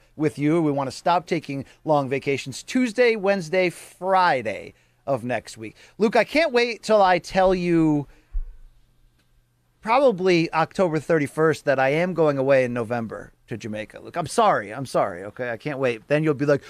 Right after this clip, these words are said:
"Oh, B C, remember all those two-week jokes you hit me with? Two dollars, two weeks," you know? Remember, remember that?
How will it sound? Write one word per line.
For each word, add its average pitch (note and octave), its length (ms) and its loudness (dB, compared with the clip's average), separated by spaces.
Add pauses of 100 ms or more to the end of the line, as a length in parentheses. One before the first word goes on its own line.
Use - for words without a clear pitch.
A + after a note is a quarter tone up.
(100)
"Oh, D4 140 4
B A#3+ 180 2
C, A3+ 260 0 (160)
remember A#3 280 2
all A#3 100 6
those G3+ 240 0
two-week A3+ 400 2
jokes A3+ 340 0
you G3+ 60 4
hit A3 140 2
me G#3+ 80 2
with? A3 260 2 (160)
Two D4 220 4
dollars, C4 640 6
two C4+ 240 4
weeks," C4+ 340 2
you D#3 80 -6
know? F3 280 -4 (180)
Remember, D3+ 340 -8
remember C#3+ 240 -10
that? D3 240 -10